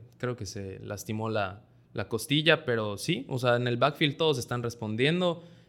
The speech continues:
Eh, esos wide receivers que, ¿quién pudiera decir que Cooper Kupp y Robert Woods <laughs> iban a ser una buena dupla? Y están sacando ahí los partidos también.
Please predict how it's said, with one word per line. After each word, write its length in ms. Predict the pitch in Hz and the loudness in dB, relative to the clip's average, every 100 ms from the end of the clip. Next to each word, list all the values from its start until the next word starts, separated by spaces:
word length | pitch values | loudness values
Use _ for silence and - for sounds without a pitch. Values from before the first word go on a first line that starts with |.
| - | -6
Eh, 440 | 113 107 104 104 101 - - _ - | 0 0 0 -2 -6 -12 -20 _ -8
esos 600 | - 120 147 127 113 - 127 | -2 2 4 4 2 -4 2
wide 180 | 120 123 | 4 4
receivers 600 | 113 - 131 143 127 - | 2 2 4 6 4 2
que, 460 | 110 101 95 90 - - _ - | -4 -6 -6 -10 -14 -20 _ 0
¿quién 160 | 120 | 2
pudiera 360 | 123 127 127 123 | 4 4 6 4
decir 360 | 107 - 120 | 2 0 -2
que 220 | 120 110 101 | -4 -6 -6
Cooper 320 | 120 120 107 | -6 -4 -2
Kupp 260 | 110 110 113 | -4 -4 -4
y 80 | |
Robert 380 | 104 107 110 107 | -2 -2 -2 -2
Woods 300 | 107 110 - | -4 -2 0
<laughs> 80 | 117 | 2
iban 140 | 143 | 2
a 60 | 113 | 2
ser 360 | - 110 107 - - - - | 4 4 2 -4 -20 -12 0
una 180 | 131 | 4
buena 280 | 117 117 117 | 6 6 4
dupla? 360 | 107 139 226 151 | 2 2 2 2
Y 80 | 117 | 2
están 260 | - 120 | -2 -2
sacando 480 | 123 123 113 117 120 | -4 -4 -4 -2 0
ahí 140 | 107 113 | 0 0
los 160 | 117 | -2
partidos 480 | - 95 113 113 107 | -4 -8 -6 -4 -4
también. 440 | 98 101 113 190 | -6 -2 0 0